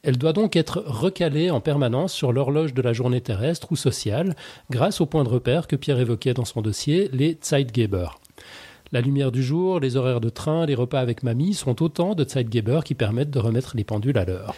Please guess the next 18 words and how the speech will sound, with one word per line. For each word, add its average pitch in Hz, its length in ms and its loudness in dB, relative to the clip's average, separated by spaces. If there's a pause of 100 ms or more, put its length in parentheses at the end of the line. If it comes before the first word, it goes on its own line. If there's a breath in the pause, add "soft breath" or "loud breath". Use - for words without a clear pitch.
(120 loud breath)
Et - 40 -2
quand 240 140 0
on 277 80 2
regarde 180 260 0
nos 143 180 4
rythmes 131 440 0
biologiques 127 580 0
de 113 80 2
près, 180 340 -2 (320)
on 151 60 0
s'aperçoit 214 400 0
qu'ils 156 180 0
ont 151 60 4
des 143 160 4
effets 226 260 0
pour 160 140 0
le 143 60 2
moins 214 260 0